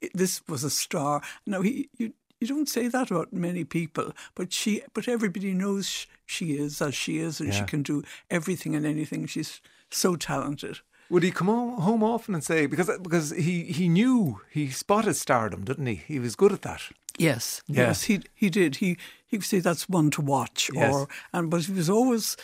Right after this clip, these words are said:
Speaker 1: saying that we all speak much too fast.
Speaker 2: <laughs> It's funny
Speaker 1: There's
Speaker 2: you say
Speaker 1: no
Speaker 2: that.
Speaker 1: rush.
Speaker 2: <laughs> Because, uh, Olivia O'Leary was on after, uh, the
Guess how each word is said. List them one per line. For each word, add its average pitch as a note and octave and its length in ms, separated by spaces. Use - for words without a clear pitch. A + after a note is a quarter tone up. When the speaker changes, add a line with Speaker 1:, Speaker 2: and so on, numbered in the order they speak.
Speaker 1:
saying F#3+ 460
that E3+ 120
we F3 160
all F3+ 140
speak - 340
much C#3+ 320
too D#3+ 160
fast. - 960
Speaker 2:
<laughs> G#3 80
It's F3+ 180
funny E4 300
Speaker 1:
There's D4 180
Speaker 2:
you C#4 60
say C#4 100
Speaker 1:
no D4 60
Speaker 2:
that. B3+ 140
Speaker 1:
rush. C4+ 480
Speaker 2:
<laughs> B3 1200
Because, G#3 520
uh, D#3 200
Olivia F#3 400
O'Leary A3 420
was B2+ 180
on A2 340
after, A#2 680
uh, A2+ 300
the G#2+ 380